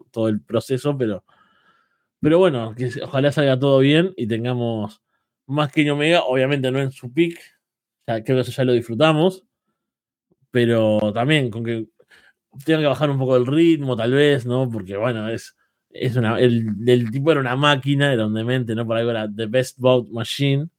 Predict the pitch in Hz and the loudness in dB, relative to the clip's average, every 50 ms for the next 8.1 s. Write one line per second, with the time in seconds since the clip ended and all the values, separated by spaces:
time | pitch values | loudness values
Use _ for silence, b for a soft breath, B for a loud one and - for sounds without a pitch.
0 | _ _ _ _ _ _ _ _ _ _ _ _ _ _ _ _ _ _ _ _ | _ _ _ _ _ _ _ _ _ _ _ _ _ _ _ _ _ _ _ _
1 | - 120 131 - 139 123 120 123 123 117 113 117 113 113 113 113 113 139 143 139 | -20 -16 -6 -2 0 2 2 2 0 0 0 2 2 0 0 -2 -4 -4 -4 -2
2 | 151 160 139 151 156 180 180 - - 208 190 160 147 127 95 98 - 104 113 117 | -2 -2 -2 0 0 0 0 0 0 2 2 2 2 0 -2 -4 -4 -4 -6 -6
3 | - - 139 139 156 170 165 - - - - 127 123 147 160 156 143 147 156 170 | -6 -2 0 0 2 0 0 -4 -10 -12 -6 -2 0 2 2 4 2 2 2 0
4 | 180 151 175 165 - 165 139 110 b b b b b b b b b b _ - | 0 0 0 0 0 0 -2 -2 b b b b b b b b b b _ -4
5 | 226 220 269 226 214 185 156 180 156 156 139 127 117 139 135 131 156 160 147 131 | -2 0 0 0 -2 -2 -2 0 0 0 0 -2 -2 -2 0 0 2 2 0 -2
6 | 123 131 - 156 147 143 135 139 147 147 143 135 127 120 - 127 123 131 127 - | -4 -6 -4 -2 0 0 2 2 0 0 0 -2 -4 -4 -6 -6 -4 -4 -4 -4
7 | 135 113 110 - - 139 139 143 135 127 113 120 117 123 127 147 147 139 131 123 | -6 -8 -6 -4 -2 0 0 0 0 0 -2 -6 -6 -4 0 0 2 2 0 -2
8 | 113 - | -4 -6